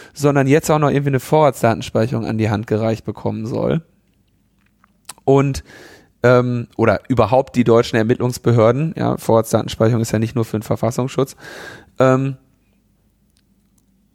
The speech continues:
und André hat dann nur noch mal darauf hingewiesen, dass er ja schon im Oktober zweitausendzwölf, ähm, darüber berichtet hat, dass bei den N-S-U-Ermittlungen Funkzellenabfragen gemacht wurden,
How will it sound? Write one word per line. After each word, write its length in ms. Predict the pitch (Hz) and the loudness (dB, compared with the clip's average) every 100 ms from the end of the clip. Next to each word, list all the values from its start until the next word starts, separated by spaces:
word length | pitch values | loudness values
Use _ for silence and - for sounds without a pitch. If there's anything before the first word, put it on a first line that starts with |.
| _ _ _ _ | _ _ _ _
und 320 | 156 151 151 - _ _ _ _ | 2 2 -2 -10 _ _ _ _
André 400 | 123 147 180 180 | -2 2 4 4
hat 120 | 170 170 | 4 2
dann 120 | 156 | 0
nur 80 | 156 | 0
noch 100 | 151 | 2
mal 140 | 151 | 4
darauf 260 | 143 135 - | 4 2 0
hingewiesen, 540 | 147 143 135 143 135 | -4 -2 -2 -2 0
dass 180 | 135 - | -2 -2
er 160 | - 135 | 2 4
ja 120 | 139 | 2
schon 200 | - 143 | 2 -2
im 140 | 135 | -2
Oktober 540 | - - - 156 185 165 | -6 -8 -4 0 0 -2
zweitausendzwölf, 1400 | - 165 160 131 117 110 - - 143 190 156 110 - - _ - - - _ _ _ - | 0 0 0 0 -2 -4 -6 -4 2 4 4 2 -4 -18 _ -20 -20 -20 _ _ _ 0
ähm, 440 | 120 120 120 117 - | 4 4 2 -6 -8
darüber 520 | 127 123 127 123 131 | -12 -2 0 4 2
berichtet 440 | 123 123 139 - 147 | 4 0 0 -2 -2
hat, 160 | - | 0
dass 240 | 120 - - | 0 -2 -10
bei 260 | 131 127 165 | -4 0 2
den 160 | 175 | 2
N-S-U-Ermittlungen 1120 | - 135 - - 170 190 127 127 - 123 120 117 | 2 2 2 0 0 2 2 0 0 0 -2 -2
Funkzellenabfragen 1120 | - 208 - - 120 110 113 - 117 107 107 | -2 -2 0 0 0 -2 -6 -4 -2 -2 -2
gemacht 420 | 107 107 113 - | -4 -4 -6 -8
wurden, 340 | 110 110 147 | -4 -2 -4